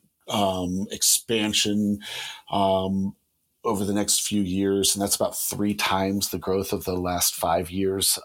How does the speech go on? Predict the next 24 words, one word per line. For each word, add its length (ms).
uh, 40
in 280
the 60
mixer 360
market. 400
So 320
people 360
are 60
starting 360
to 60
think 220
about 280
mixers. 520
They're 100
starting 320
to 40
think 180
about 220
how 140
can 160
they 80
utilize 480
them 120
differently 560